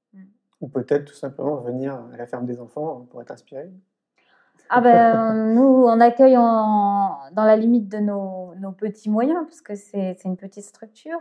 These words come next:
Speaker 1: mais il y a effectivement plusieurs, euh, portes qui font qu'on peut accueillir du public, euh, des gens en formation, des stagiaires, et cetera.
Speaker 2: T'as eu des feedbacks derrière de personnes qui ont créé des structures ou, euh, ouais ?
Speaker 1: Ah oui,
Speaker 2: Ouais,
Speaker 1: absolument,
Speaker 2: ok,
Speaker 1: oui. On a un
Speaker 2: génial.
Speaker 1: certain nombre d'anciens stagiaires,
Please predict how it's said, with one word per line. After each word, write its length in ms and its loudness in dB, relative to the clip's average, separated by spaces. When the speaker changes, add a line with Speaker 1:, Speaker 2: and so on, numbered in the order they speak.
Speaker 1:
mais 320 -6
il 60 -10
y 40 2
a 680 -4
effectivement 800 -8
plusieurs, 500 -16
euh, 180 -12
portes 420 0
qui 140 -20
font 180 -20
qu'on 340 -12
peut 140 -10
accueillir 320 -12
du 120 -20
public, 520 -20
euh, 260 -16
des 120 -14
gens 140 -14
en 60 -14
formation, 560 -16
des 80 -20
stagiaires, 500 -20
et 80 -20
cetera. 320 -20
Speaker 2:
T'as 100 2
eu 60 2
des 100 4
feedbacks 400 0
derrière 240 -4
de 80 -2
personnes 340 -6
qui 80 -14
ont 240 -4
créé 220 -6
des 100 -4
structures 720 -4
ou, 220 2
euh, 160 -4
ouais ? 280 -6
Speaker 1:
Ah 120 0
oui, 100 0
Speaker 2:
Ouais, 60 -6
Speaker 1:
absolument, 520 -4
Speaker 2:
ok, 140 -4
Speaker 1:
oui. 100 -16
On 40 -12
a 20 -6
un 40 -2
Speaker 2:
génial. 160 0
Speaker 1:
certain 280 -2
nombre 160 0
d'anciens 280 -8
stagiaires, 760 -8